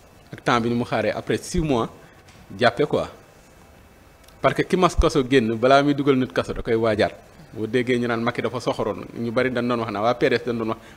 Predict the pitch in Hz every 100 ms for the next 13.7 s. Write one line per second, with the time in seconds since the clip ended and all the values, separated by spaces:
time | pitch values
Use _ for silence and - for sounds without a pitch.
0 | - - 170 147 151 131 117 120 123 117
1 | 127 120 117 113 - - - - - 175
2 | 156 - - - - - - - - -
3 | - - - 147 170 165 160 165 170 -
4 | 175 170 175 151 151 139 135 143 117 127
5 | 127 127 117 113 156 120 131 139 135 147
6 | 127 120 175 - - - - - - -
7 | - - 113 127 127 113 90 - - -
8 | - - - - - - - - - -
9 | - - 123 143 123 127 156 127 123 123
10 | 143 151 143 120 92 - - - _ _
11 | _ - - - - - 113 120 117 -
12 | 143 113 113 113 113 107 101 120 - -
13 | - - 311 - 180 123